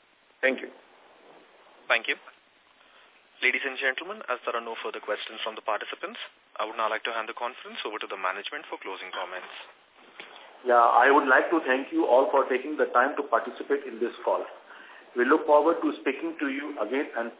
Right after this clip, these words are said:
Speaker 3: post the announcement of our quarter four F Y twenty results,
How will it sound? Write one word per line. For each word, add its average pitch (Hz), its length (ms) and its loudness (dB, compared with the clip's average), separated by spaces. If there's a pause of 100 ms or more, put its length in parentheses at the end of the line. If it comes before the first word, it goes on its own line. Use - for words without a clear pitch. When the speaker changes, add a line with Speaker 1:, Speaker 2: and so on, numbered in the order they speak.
Speaker 3:
post 147 260 -2
the 120 140 4
announcement 123 480 0
of 120 160 0
our 120 240 2
quarter 120 240 2 (100)
four 135 140 2 (100)
F 117 120 -2 (100)
Y 117 240 2
twenty 107 240 -6
results, 95 400 -8